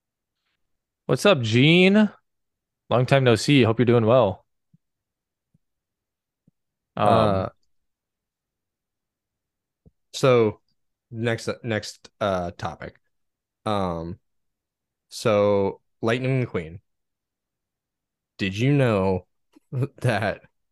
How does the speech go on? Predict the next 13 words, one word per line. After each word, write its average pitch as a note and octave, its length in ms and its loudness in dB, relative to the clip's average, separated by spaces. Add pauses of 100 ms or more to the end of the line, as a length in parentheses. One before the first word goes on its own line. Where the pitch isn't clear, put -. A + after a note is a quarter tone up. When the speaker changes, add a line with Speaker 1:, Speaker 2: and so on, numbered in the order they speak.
(1900)
Speaker 2:
We G#2+ 100 -2
Like F#2+ 160 -6
Theme G2+ 160 -4
Parks G2 220 -6
said F#2 240 -4
it's - 140 -14
the G2+ 80 -8
best F#2 300 -4
Disney G2 260 -4
park F#2 440 -10
in G#2 500 -6
the G2 100 -6
world? F2 640 -6